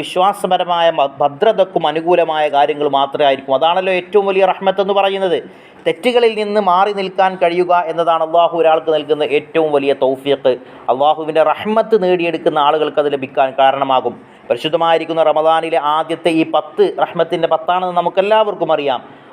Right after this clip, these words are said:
ആ അള്ളാഹുവിൻ്റെ റഹ്മത്ത് കരസ്ഥമാക്കാൻ ഈ തഖ്വ കൊണ്ട് മാത്രമേ സാധ്യമാവുകയുള്ളൂ എന്നുള്ളതാണ്. "വത്തഖൂ ലഅല്ലക്കും തുർഹമൂൻ", നിങ്ങൾക്ക് റഹ്മത്ത് ചെയ്യപ്പെടാൻ വേണ്ടി നിങ്ങൾ അള്ളാഹുവിനോട് തഖ്വ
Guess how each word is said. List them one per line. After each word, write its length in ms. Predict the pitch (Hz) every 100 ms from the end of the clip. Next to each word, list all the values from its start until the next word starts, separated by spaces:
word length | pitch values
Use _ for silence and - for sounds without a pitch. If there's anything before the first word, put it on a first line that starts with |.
| -
ആ 20 | 208 233
അള്ളാഹുവിൻ്റെ 720 | 214 220 214 208 202 190 180 165
റഹ്മത്ത് 560 | 156 196 208 - - 269 -
കരസ്ഥമാക്കാൻ 800 | 170 170 185 170 165 160 156 147 131 - -
ഈ 40 | 147 147
തഖ്വ 280 | - 160 156
കൊണ്ട് 180 | 147 143 139
മാത്രമേ 400 | 139 - 143 139 131
സാധ്യമാവുകയുള്ളൂ 960 | 127 131 135 135 127 123 120 120 127 143 139
എന്നുള്ളതാണ്. 460 | 135 131 123 120 117 107 - - 156
"വത്തഖൂ 440 | 156 160 156 180 165 147
ലഅല്ലക്കും 600 | 139 160 165 151 147 147 135 156
തുർഹമൂൻ", 840 | 160 143 151 151 160 165 165 147 120 - - 139
നിങ്ങൾക്ക് 300 | 151 156 202
റഹ്മത്ത് 320 | - 214 202 190
ചെയ്യപ്പെടാൻ 480 | 180 165 165 151 151 147
വേണ്ടി 240 | 170 160 151
നിങ്ങൾ 180 | 151 147 135
അള്ളാഹുവിനോട് 560 | 151 147 143 139 135 -
തഖ്വ 180 | 135